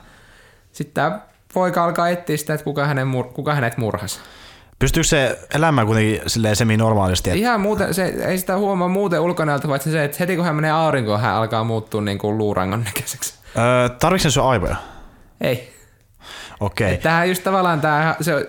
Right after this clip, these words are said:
Speaker 1: niinku, ou-, tota noin, jos sit katsoo niinku summarin siitä niinku infon tavallaan, että mikä sarja idea,
Speaker 2: Hmm.
Speaker 1: se alkaa sillä, että jokainen zombi ei ole aivoja syövä,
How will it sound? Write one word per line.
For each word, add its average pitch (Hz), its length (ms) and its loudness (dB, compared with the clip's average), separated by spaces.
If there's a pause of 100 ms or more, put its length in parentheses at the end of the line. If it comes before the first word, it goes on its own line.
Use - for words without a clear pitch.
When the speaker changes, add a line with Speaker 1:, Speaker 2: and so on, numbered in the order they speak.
(120)
Speaker 1:
niinku, 143 400 -2
ou-, 120 220 2 (200)
tota 151 280 0
noin, 151 460 0 (260)
jos 123 160 -2
sit 131 140 -2
katsoo 147 320 -2
niinku 139 320 -2 (180)
summarin 135 600 0
siitä 110 240 -2
niinku 107 180 -2
infon 117 500 -2 (220)
tavallaan, 104 320 0
että 120 60 -2
mikä 113 180 0
sarja 110 260 0
idea, 104 540 0
Speaker 2:
Hmm. 95 280 0
Speaker 1:
se 123 100 0
alkaa 143 340 2
sillä, 123 200 0
että 107 180 -2
jokainen 139 440 0
zombi 117 240 0
ei 127 180 2
ole 117 100 2
aivoja 107 340 2
syövä, 101 380 -2